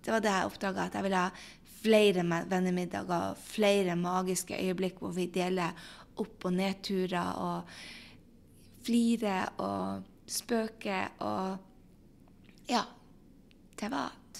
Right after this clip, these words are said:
det var virkelig et stjernelag vi har klart å sette sammen. Det var, åh. OK, nok sipping. Nummer ni, snart ferdig. <laughs> OK, er du klar?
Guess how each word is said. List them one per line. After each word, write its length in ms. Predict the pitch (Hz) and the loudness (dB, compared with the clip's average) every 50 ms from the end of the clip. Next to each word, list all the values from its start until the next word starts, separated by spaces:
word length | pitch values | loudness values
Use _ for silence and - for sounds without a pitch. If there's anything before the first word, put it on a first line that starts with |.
| - - - - - | -18 -18 -20 -12 -8
det 60 | 233 | -4
var 200 | 247 262 262 220 208 | -2 -2 -2 -2 -4
virkelig 400 | 247 - - - 240 233 202 185 | -6 -6 -6 -8 -6 -6 -6 -6
et 80 | - | -8
stjernelag 640 | - - - 196 208 208 208 196 190 - - - - - - - - | -8 -6 -4 -4 -2 -2 -4 -4 -6 -8 -10 -14 -20 -20 -20 -10 -6
vi 140 | 208 196 185 | -6 -4 -4
har 100 | 185 185 | -6 -6
klart 300 | - 208 196 185 - 208 | -6 -8 -8 -8 -6 -8
å 20 | 196 | -6
sette 200 | - 196 190 - | -6 -8 -8 -8
sammen. 240 | - 196 196 - - - - - - - - - - - - - - - - - - - - - - - - - - - - - - | -8 -8 -8 -10 -12 -14 -20 -20 -20 -20 -20 -20 -20 -20 -20 -20 -20 -20 -20 -20 -20 -20 -20 -20 -20 -20 -20 -20 -20 -20 -20 -8 -4
Det 80 | 196 208 | -2 0
var, 300 | 208 202 196 190 180 208 - - - - - - - - - - | 0 0 -2 -2 -6 -8 -12 -18 -20 -20 -20 -20 -20 -4 2 2
åh. 140 | 220 - - - - - - - - - - - - - - - - - - - - - - - - - - - - - | 2 2 0 -8 -18 -20 -20 -20 -20 -20 -20 -18 -14 -8 -4 -2 -2 -2 -2 -6 -12 -18 -20 -20 -20 -20 -20 -20 -20 -4
OK, 140 | - 240 220 - - - - - - - - - - - | 0 0 0 0 -2 -6 -12 -18 -20 -20 -20 -12 -2 -2
nok 160 | 302 294 294 - | 0 0 0 -2
sipping. 320 | 262 254 247 233 240 - - - - - - | -2 -2 -2 -4 -4 -6 -10 -16 -12 0 6
Nummer 160 | 240 247 240 | 6 8 8
ni, 140 | 233 233 233 233 - - - | 6 4 2 -2 -6 -8 -4
snart 300 | - - 226 - - - | 0 0 0 0 0 -2
ferdig. 300 | - - 220 226 247 277 - - - 370 349 | -4 -2 -2 -2 -4 -6 0 10 10 12 12
<laughs> 320 | - 277 254 - - 294 | 12 12 12 12 12 8
OK, 160 | - - - 202 | 8 8 8 8
er 240 | 185 - - 208 202 | 8 8 6 4 4
du 60 | 202 | 4
klar? 320 | 196 214 214 208 214 214 | 4 6 8 8 8 6